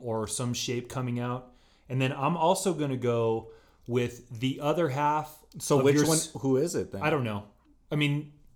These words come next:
Speaker 1: it could be Venom, but, well, like, it's a symbiote.
Speaker 2: Okay.
Speaker 1: Okay. And I don't mean toxin. I mean, like, one of the, either Carnage or Venom.
Speaker 2: Okay.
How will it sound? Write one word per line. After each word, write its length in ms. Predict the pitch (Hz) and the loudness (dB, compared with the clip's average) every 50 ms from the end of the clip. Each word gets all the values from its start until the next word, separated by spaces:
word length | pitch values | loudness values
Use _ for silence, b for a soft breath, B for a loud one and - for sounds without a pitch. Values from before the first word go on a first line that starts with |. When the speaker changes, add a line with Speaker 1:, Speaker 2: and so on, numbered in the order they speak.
| - - - - 208 - - | -20 -20 -20 -20 -20 -18 -6
Speaker 1:
it 160 | - 196 196 - | -6 -6 -4 -4
could 160 | 180 156 143 | -4 -2 -2
be 120 | 175 170 | -2 -2
Venom, 560 | 135 135 147 147 143 143 143 143 143 - - B B B B B B B B - | 0 -2 -2 0 0 0 -2 -2 -4 -6 -8 B B B B B B B B -2
but, 280 | 139 131 139 135 - 180 | 0 0 0 -2 -4 -4
well, 240 | 156 165 175 - - | -2 -2 -2 -2 -2
like, 160 | 151 151 139 | -4 -2 0
it's 160 | 165 - - - - - - - - | 0 -4 -4 -12 -18 -20 -18 -4 -2
a 100 | 156 143 | -2 0
symbiote. 480 | - - 135 117 107 101 95 90 - 139 | 0 0 -2 -2 -4 -4 -6 -6 -2 -2
Speaker 2:
Okay. 240 | 123 - 117 98 - | -2 -2 -2 -4 -6
Speaker 1:
Okay. 280 | 123 - - - - - - - - - - - 143 | -6 -4 -4 -6 -6 -4 -4 -6 -6 -6 -14 -12 -8
And 120 | 139 131 | -4 -2
I 60 | 135 | -2
don't 140 | 135 139 135 | -2 -2 -2
mean 140 | 127 127 120 | -4 -6 -4
toxin. 680 | - 123 113 117 117 - - 123 110 104 104 104 107 - | -2 -2 -2 -2 -2 -4 -6 -4 -4 -4 -4 -6 -6 -6
I 60 | 135 120 | -6 -4
mean, 140 | 120 113 110 | -4 -2 -4
like, 140 | 107 104 107 | -4 -4 -2
one 140 | 120 120 117 | -2 -2 -2
of 80 | 104 | -2
the, 60 | 110 117 | -4 -6
either 320 | 123 120 110 110 110 107 | -6 -6 -6 -6 -6 -6
Carnage 400 | 107 - - 123 113 107 101 95 104 | -8 -8 -8 -6 -6 -6 -6 -6 -6
or 40 | |
Venom. 240 | 98 95 92 92 - | -6 -6 -6 -6 -6
Speaker 2:
Okay. 220 | 135 - 120 101 | -6 -6 -6 -8